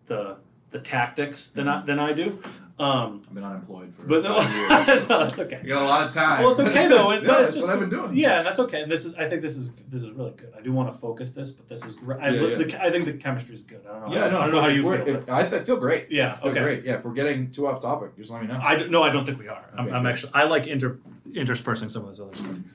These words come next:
Speaker 1: but, um, 'cause I think that stuff's interesting too. And also just, uh, s-, side tangent. I think for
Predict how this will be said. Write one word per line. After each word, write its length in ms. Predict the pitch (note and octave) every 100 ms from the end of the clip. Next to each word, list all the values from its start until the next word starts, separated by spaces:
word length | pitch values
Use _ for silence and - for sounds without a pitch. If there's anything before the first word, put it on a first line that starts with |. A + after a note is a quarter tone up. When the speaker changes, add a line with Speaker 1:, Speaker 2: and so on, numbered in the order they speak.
| _
Speaker 1:
but, 180 | D3+ C#3
um, 420 | C3 B2 A2+ A2+ - _ _ _ _ -
'cause 140 | A#2
I 100 | A2+
think 140 | A2
that 100 | G#2
stuff's 240 | G2+ G#2 G#2+
interesting 320 | G#2 - G#2+
too. 160 | A#2 G#2+
And 120 | D#3+
also 260 | G#3+ - F3+
just, 300 | F#3 D#3 -
uh, 60 |
s-, 100 | F#3+ C3+ B2+ - F3+ G#3+ F3 -
side 760 | - - - - - A2+ A#2
tangent. 380 | - C3 C#3 - - -
I 120 | D#3
think 240 | - E3 -
for 460 | D#3 C#3 B2+ -